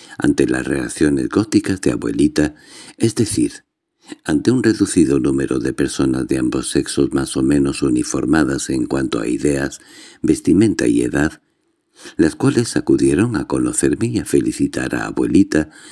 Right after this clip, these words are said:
por mi feliz llegada, y las cuales durante unas visitas muy largas me hicieron, todas con ligerísimas variantes,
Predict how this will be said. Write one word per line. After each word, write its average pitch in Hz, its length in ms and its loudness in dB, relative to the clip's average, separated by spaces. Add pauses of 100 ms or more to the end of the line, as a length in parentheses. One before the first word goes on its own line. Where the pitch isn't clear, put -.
(160)
por 71 220 -2
mi - 100 -2
feliz 71 420 2
llegada, 69 580 -2 (540)
y 90 120 6
las 90 180 2
cuales 120 320 0
durante 67 400 2
unas 71 260 4
visitas 64 480 0
muy 60 140 -2
largas 71 360 0
me - 120 0
hicieron, 85 500 0 (460)
todas 110 360 -2
con 73 220 0
ligerísimas 67 720 0
variantes, 76 800 0